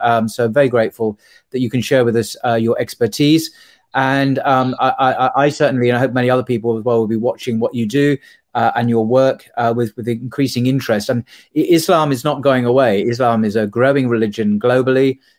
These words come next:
Um, it's growing very fast in the West. So we, we all need to be aware of the ethical and moral dimensions to Islam when it deals with these new issues in, in bioethics. So it really is a very important subject, and will be increasingly more important, if you like, uh,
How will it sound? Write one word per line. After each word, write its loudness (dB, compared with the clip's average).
Um, 2
it's -12
growing 0
very 2
fast 0
in -2
the 0
West. -2
So -2
we, 0
we 2
all 2
need 0
to -12
be 0
aware 2
of -2
the -2
ethical -4
and 0
moral 0
dimensions -4
to -2
Islam 2
when 0
it -4
deals 0
with -8
these -2
new 0
issues -4
in, -2
in 0
bioethics. 0
So 0
it -4
really 4
is 2
a -8
very 2
important -2
subject, -4
and 0
will 0
be 0
increasingly -2
more 2
important, 0
if -14
you -4
like, -2
uh, -2